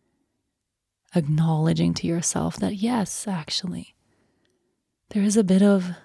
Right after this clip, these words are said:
weight here. Notice if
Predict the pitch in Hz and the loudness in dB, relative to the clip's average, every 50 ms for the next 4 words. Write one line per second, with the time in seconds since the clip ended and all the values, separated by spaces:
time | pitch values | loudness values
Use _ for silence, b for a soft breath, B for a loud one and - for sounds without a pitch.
0 | _ _ _ 165 165 165 160 170 180 185 - - - - - - 190 170 - - | _ _ _ 0 2 2 2 2 0 -2 -4 -8 -8 -8 -8 -8 -8 -12 -18 -20
1 | - _ _ _ _ _ _ _ _ _ _ _ _ _ _ _ _ _ _ _ | -20 _ _ _ _ _ _ _ _ _ _ _ _ _ _ _ _ _ _ _
2 | _ _ _ _ _ _ _ _ _ _ _ _ _ _ _ _ _ _ _ _ | _ _ _ _ _ _ _ _ _ _ _ _ _ _ _ _ _ _ _ _
3 | _ _ _ _ _ _ _ _ _ _ _ _ _ _ - 185 180 180 175 175 | _ _ _ _ _ _ _ _ _ _ _ _ _ _ -2 0 2 2 4 4
4 | 175 175 175 170 - - 180 175 175 165 - | 4 2 2 2 0 2 4 4 4 2 0